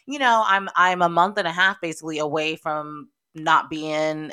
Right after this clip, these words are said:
an A N C anymore. So talk a little bit about that too. Um, so yeah, that, that's my plan for this <laughs> episode. Um, yeah, I, I like, <sighs>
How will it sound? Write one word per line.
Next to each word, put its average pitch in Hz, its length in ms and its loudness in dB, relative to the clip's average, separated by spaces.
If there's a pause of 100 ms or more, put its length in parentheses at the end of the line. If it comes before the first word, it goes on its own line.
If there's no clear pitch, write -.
an 165 120 -6
A 180 200 -8
N 202 100 -6
C 285 220 -12
anymore. 143 480 -10
So 156 640 -2 (380)
talk 196 240 4
a 185 40 -6
little 175 180 0
bit 160 120 0
about 147 240 0
that 139 320 -4 (140)
too. - 600 -10
Um, 151 640 0
so 185 160 -2
yeah, 139 460 0 (240)
that, 202 340 4
that's 208 240 -2
my 170 140 -2
plan 135 420 -6
for 147 140 -10
this 135 160 -10
<laughs> - 20 -14
episode. 151 680 -2 (400)
Um, 175 680 4 (120)
yeah, 240 160 -2 (180)
I, 220 280 2
I 220 120 4
like, 220 280 2 (920)
<sighs> - 60 -12